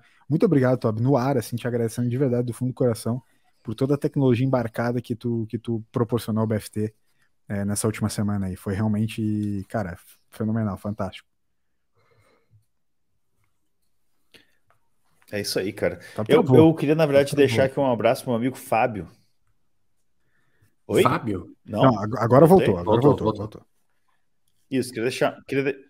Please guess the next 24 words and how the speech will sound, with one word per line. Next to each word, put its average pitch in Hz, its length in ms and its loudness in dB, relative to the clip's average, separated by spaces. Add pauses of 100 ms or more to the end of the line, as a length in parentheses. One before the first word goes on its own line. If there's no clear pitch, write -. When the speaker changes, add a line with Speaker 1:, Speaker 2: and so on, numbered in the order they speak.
(260)
Speaker 2:
tá, - 400 0
queria 127 180 0
deixar 156 220 0
um 175 80 2
abraço 135 460 0
n-, 107 200 -8
nessa 123 420 -2
mesma 127 240 -4
pegada 110 380 0
aí 113 40 -4
pro 110 100 -10
meu 110 60 -4
amigo 113 220 -4
Fábio. 110 480 -2 (240)
Speaker 1:
Tá. 98 260 -4 (120)
Speaker 2:
É 107 120 -2
um 127 200 0
rapaz 110 400 2
que - 80 -6
eu 110 40 -6
conheci 117 360 -6
nos 123 120 -6
Correios 107 480 0
ali. 98 300 -6